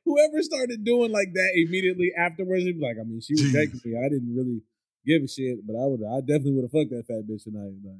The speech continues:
Speaker 2: Then you
Speaker 1: so
Speaker 2: seen walk off camera and head toward
Speaker 1: Yeah.
Speaker 2: another group of bitches. <laughs> It's just, it's insane to me. And I know this
Speaker 1: That's
Speaker 2: is scripted television and none of it's real, but it's only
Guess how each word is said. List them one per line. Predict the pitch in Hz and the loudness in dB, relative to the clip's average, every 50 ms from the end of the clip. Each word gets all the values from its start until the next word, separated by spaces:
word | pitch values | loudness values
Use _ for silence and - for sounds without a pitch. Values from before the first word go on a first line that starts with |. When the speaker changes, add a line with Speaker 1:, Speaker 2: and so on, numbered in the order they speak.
| - _ _ | -20 _ _
Speaker 2:
Then | 156 180 180 | -4 -2 0
you | 175 - | 2 4
Speaker 1:
so | - 202 | 4 4
Speaker 2:
seen | 190 175 160 147 | 2 0 0 0
walk | 160 170 165 - 180 | 0 0 0 0 0
off | 165 160 - | -2 -2 -2
camera | - 175 165 165 160 160 151 | -4 -4 -4 -2 -4 -4 -6
and | 135 | -6
head | 139 160 156 - | -6 -6 -2 0
toward | 226 233 208 220 | 2 2 4 4
Speaker 1:
Yeah. | 220 - | 2 2
Speaker 2:
another | 147 160 170 165 170 | -2 -6 -6 -6 -6
group | 147 175 180 165 170 | -4 -4 -4 -4 -2
of | 160 | -2
bitches. | 151 190 160 - - 214 190 - - - | -2 0 2 2 0 0 -4 -4 -6 -8
<laughs> | 240 - _ - - _ _ _ _ 190 _ _ _ _ _ _ _ _ _ _ _ _ _ _ _ _ _ _ _ _ _ _ _ _ _ _ _ _ _ _ _ _ _ _ _ _ _ _ _ _ | -8 -8 _ -18 -20 _ _ _ _ _ _ _ _ _ _ _ _ _ _ _ _ _ _ _ _ _ _ _ _ _ _ _ _ _ _ _ _ _ _ _ _ _ _ _ _ _ _ _ _ _
It's | 240 269 269 262 208 | 0 2 4 4 4
just, | 254 233 - - - | 4 2 2 2 0
it's | 233 - - | -2 -2 -2
insane | - 220 220 208 190 - - 190 190 190 185 | -2 2 2 2 2 2 2 0 0 2 0
to | 170 | 0
me. | 165 170 185 | 0 0 0
And | 208 | 2
I | 233 233 | 2 4
know | 202 185 165 | 4 4 4
this | 135 131 127 127 | 2 2 0 0
Speaker 1:
That's | - | 0
Speaker 2:
is | 120 - | -2 -2
scripted | - 143 139 135 - 123 | -2 -2 -4 -4 -4 -6
television | - - 135 127 123 117 127 123 127 127 120 | -4 -2 -2 -2 -2 -2 -2 -2 -2 -2 -2
and | 120 117 120 | -4 -4 -4
none | 123 123 123 123 | -6 -6 -6 -8
of | 117 107 110 | -8 -10 -14
it's | 113 - - | -18 -20 -18
real, | 110 120 139 147 143 131 120 | -10 -8 -6 -4 -4 -6 -6
but | 113 139 143 | -6 -6 -6
it's | 151 147 - | -6 -6 -2
only | - 214 247 247 233 214 - | 0 0 2 2 2 0 -2